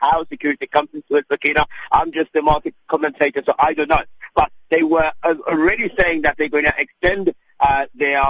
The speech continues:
concerns or their, their investigation, uh, from the twenty-eighth of February, uh, to no later than April fourteenth. That's a special day for my wife and I, by the way, Sakina. Five days of Shato.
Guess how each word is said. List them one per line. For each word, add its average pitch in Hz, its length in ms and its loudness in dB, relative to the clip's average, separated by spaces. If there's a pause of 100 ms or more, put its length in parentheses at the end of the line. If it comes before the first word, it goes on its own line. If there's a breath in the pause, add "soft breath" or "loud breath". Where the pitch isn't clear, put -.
concerns 147 520 -2
or 139 140 0
their, 131 280 2
their 131 200 2
investigation, 151 880 -2 (260 loud breath)
uh, 127 160 4
from 165 140 -4
the 170 80 0
twenty-eighth 147 500 -2
of 123 160 -4
February, 151 480 0 (200 loud breath)
uh, 127 120 2
to - 140 -10
no 147 160 0
later 139 260 -2
than 117 240 0
April 139 480 -2
fourteenth. 156 540 -2 (240 loud breath)
That's 175 160 2
a 160 60 -8
special 170 320 -4
day 156 200 0
for 147 60 -18
my 139 120 0
wife 151 280 0
and 139 80 -2
I, 139 100 2
by 131 140 0
the 135 100 -4
way, 135 180 -2
Sakina. 135 520 -2
Five 180 240 2
days 160 240 -2
of - 160 -20
Shato. - 460 -4